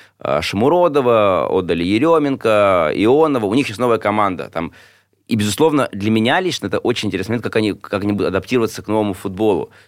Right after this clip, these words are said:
Тот же Норман, да, человек с очень интересной историей. Хашимото, японец, который оказался в Ростове, каким-то образом должен адаптироваться, язык не знает и так далее. Есть молодежь, Поярков, Глебов, Тугарев. Это люди, которые должны завтра стать звездами Премьер-лиги.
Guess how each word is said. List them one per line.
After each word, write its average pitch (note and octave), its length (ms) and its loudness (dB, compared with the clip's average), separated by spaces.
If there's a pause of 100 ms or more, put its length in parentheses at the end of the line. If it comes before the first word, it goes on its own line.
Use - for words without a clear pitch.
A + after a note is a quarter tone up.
Тот A2+ 140 2
же A2 120 -2
Норман, G2 400 0
да, G#2+ 160 2
человек - 260 -6
с - 380 -4 (180)
очень B2 300 2
интересной G2 380 -2
историей. F2 360 -2
Хашимото, A#2 560 -2
японец, A2 480 0
который A#2+ 320 -4
оказался A#2 400 -4
в A2 60 -4
Ростове, A#2+ 520 0 (520)
каким-то C3 520 0
образом B2 360 0
должен A2+ 280 0
адаптироваться, A#2 600 -2
язык A#2 320 0
не A#2+ 120 0
знает A#2+ 380 0
и - 20 -20
так G#2 180 -2
далее. G2+ 260 0
Есть A#2 140 -4
молодежь, A#2+ 400 2 (280)
Поярков, G#2 760 -2 (100)
Глебов, G2 600 0 (100)
Тугарев. A2 380 2
Это G#2 140 -2
люди, A2 200 0
которые G2+ 260 -2
должны G#2 200 0
завтра G2+ 220 0
стать G2 200 -14
звездами G2 540 -4 (260)
Премьер-лиги. A2 640 0